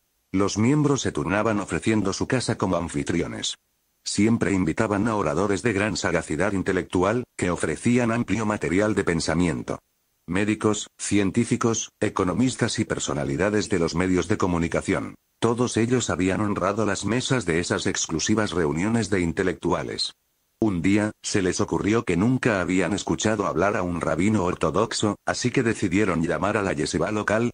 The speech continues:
y un distinguido rabino fue invitado a hablar en su próximo almuerzo.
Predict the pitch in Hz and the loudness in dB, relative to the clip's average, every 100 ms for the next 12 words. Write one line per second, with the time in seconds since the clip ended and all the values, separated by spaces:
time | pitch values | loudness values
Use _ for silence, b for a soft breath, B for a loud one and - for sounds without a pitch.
0 | - 95 110 127 98 - 78 82 113 104 | -2 2 4 4 0 -2 -4 0 2 2
1 | 82 73 98 110 107 95 101 95 87 104 | 0 0 0 0 0 0 2 0 0 0
2 | 110 127 85 80 80 98 131 110 - 92 | 0 -2 -2 -2 0 2 0 -2 -2 0
3 | 95 - 98 87 82 101 80 - - | 0 0 0 0 0 0 -2 -4 -10